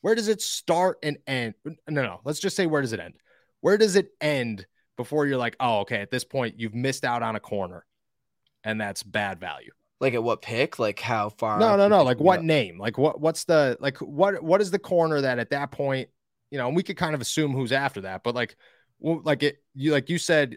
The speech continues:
Speaker 1: a Cam Smith or a Tyreek Stevenson. You're telling me that, like, if, if that's their corner pick, that's, you know, that's a bad pick.
Speaker 2: It, well, depending on where they draft him, but, like,
Speaker 1: But if that's
Speaker 2: I'm
Speaker 1: their first corner,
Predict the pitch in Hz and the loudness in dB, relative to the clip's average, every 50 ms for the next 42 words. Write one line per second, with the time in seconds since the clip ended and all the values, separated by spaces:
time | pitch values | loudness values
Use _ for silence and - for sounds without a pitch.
0 | - - 131 - - - 147 139 131 - - 147 143 131 131 127 120 117 - - | -8 -6 -6 -4 -2 -2 0 0 -2 -2 -2 0 0 0 2 2 0 0 0 0
1 | 135 135 127 123 117 - - - 170 147 123 110 - - - _ _ _ _ _ | 0 0 0 0 -4 -6 -6 -4 -4 -2 -2 -4 -4 -8 -12 _ _ _ _ _
2 | _ _ _ _ _ _ 156 185 180 - 185 165 160 151 165 170 156 151 135 127 | _ _ _ _ _ _ -4 -4 -2 0 0 0 0 0 0 0 0 0 0 -2
3 | - _ _ _ _ _ _ _ _ _ _ _ _ _ _ - 127 117 123 123 | -4 _ _ _ _ _ _ _ _ _ _ _ _ _ _ -4 -4 -2 -2 -4
4 | - - 131 123 107 - 147 151 156 147 - - - 170 147 131 - - - 151 | -4 -4 -4 -4 -2 0 0 0 0 0 -4 -2 0 0 0 0 0 0 2 2
5 | 143 151 156 160 160 160 - 170 165 170 - - _ _ _ _ _ _ _ _ | 2 2 2 0 -2 -2 -2 -2 -2 -4 -8 -14 _ _ _ _ _ _ _ _
6 | _ _ _ _ _ _ _ _ _ _ _ _ _ - 131 123 117 - - - | _ _ _ _ _ _ _ _ _ _ _ _ _ -4 -2 -2 -4 -6 -12 -14
7 | _ _ _ _ _ _ _ - - 113 110 107 107 113 101 113 98 - 120 113 | _ _ _ _ _ _ _ -10 -6 -4 -2 -2 -2 -4 -4 -4 -4 -4 -4 -4
8 | 113 101 - 139 - - - _ _ _ _ _ _ _ _ _ _ _ _ _ | -4 -4 -2 -2 -2 -2 -4 _ _ _ _ _ _ _ _ _ _ _ _ _
9 | _ _ _ _ _ _ _ _ _ _ _ - _ _ _ _ _ _ - 190 | _ _ _ _ _ _ _ _ _ _ _ -20 _ _ _ _ _ _ -2 -2
10 | 170 175 196 196 185 165 143 151 135 160 165 143 135 123 110 107 107 104 101 98 | -2 2 4 6 6 6 4 2 2 4 4 4 4 2 0 0 0 -2 -2 -2
11 | 95 90 87 117 120 135 143 - 135 113 113 113 110 127 - 107 120 110 135 175 | -4 -6 -2 2 4 4 4 2 0 -6 -4 -2 -2 -2 -2 0 0 2 4 4
12 | 170 - 190 180 180 151 143 175 160 139 - - - 170 170 160 - - - - | 6 6 8 6 6 6 4 2 0 0 0 0 0 0 0 0 -2 -6 -8 -6
13 | 110 92 85 78 - | -6 -6 -8 -10 -18